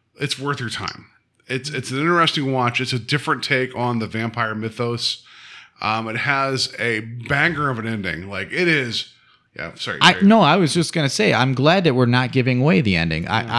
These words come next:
Speaker 2: I, I don't know if you feel that same way, Steve, but I think this ending is probably for the viewer. Like, let's,
Speaker 1: Yeah.
Speaker 2: let, let's give it to them.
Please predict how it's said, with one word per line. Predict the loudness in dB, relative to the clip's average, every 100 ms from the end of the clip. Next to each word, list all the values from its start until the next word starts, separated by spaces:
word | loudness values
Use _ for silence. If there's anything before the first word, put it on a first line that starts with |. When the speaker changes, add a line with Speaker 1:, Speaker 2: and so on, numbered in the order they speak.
| 0
Speaker 2:
I, | 2
I |
don't | 2
know | 4
if | 4
you | 2
feel | 2 4
that | 4 2
same | 2 4
way, | 4 2
Steve, | -2 -4 2 2 2 -4 -20 _
but | 2 2 0 -12 _ _ 0
I | 2
think | 2 2
this | 0 4
ending | 4 4 4
is | 2 0 -4 _ _ -4
probably | 0 2 4 2
for | 2
the | 0
viewer. | 2 4 4 2 0
Like, | 0 2
let's, | 2 4
Speaker 1:
Yeah. | 4
Speaker 2:
let, | 2
let's | 4 2
give | 2 0
it | 2
to | 2
them. | 2 0 -2